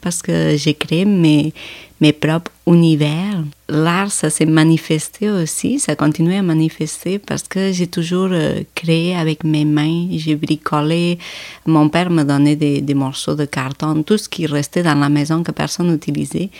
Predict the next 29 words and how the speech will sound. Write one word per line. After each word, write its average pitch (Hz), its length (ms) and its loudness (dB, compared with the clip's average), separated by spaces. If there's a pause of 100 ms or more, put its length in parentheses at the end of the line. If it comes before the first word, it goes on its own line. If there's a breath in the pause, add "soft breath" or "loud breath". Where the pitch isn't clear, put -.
(220 loud breath)
En - 140 6
Espagne, 180 960 0 (480)
euh, 165 40 -2
nous, 185 280 6
on 180 140 2
fête - 240 -2
pas 208 120 -2
le, 180 340 0
le 156 140 0
Père 160 240 -2
Noël, 156 380 0 (160)
on 151 180 -2
fête 175 160 -2
les 160 220 0
rois 156 260 2
mags. 156 280 -2 (520 soft breath)
Et, 175 320 2
euh, 151 260 0
mes 156 180 6
parents, 170 520 2
quand 156 160 4
j'avais 151 240 0
six, 170 380 -2
sept - 340 -4
ans, 165 160 -2 (140)
ils 156 100 4
m'ont 147 160 4
dit, 151 400 0
euh, « 143 220 -4